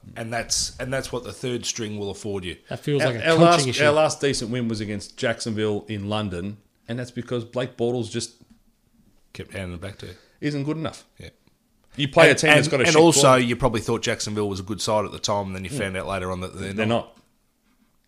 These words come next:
Speaker 3: So we play Jared Goff and the Rams, and we're
Speaker 1: Ouch.
Speaker 3: just gonna get picked apart.
Speaker 1: Sixty.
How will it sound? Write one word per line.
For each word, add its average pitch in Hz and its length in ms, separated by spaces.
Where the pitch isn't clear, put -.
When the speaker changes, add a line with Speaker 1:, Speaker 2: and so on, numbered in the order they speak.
Speaker 3:
So 123 120
we 160 120
play 117 500
Jared 107 320
Goff 107 260
and 98 100
the 95 60
Rams, 113 580
and 113 180
we're 127 60
Speaker 1:
Ouch. 127 60
Speaker 3:
just 117 100
gonna 107 140
get 98 200
picked - 220
apart. - 320
Speaker 1:
Sixty. - 340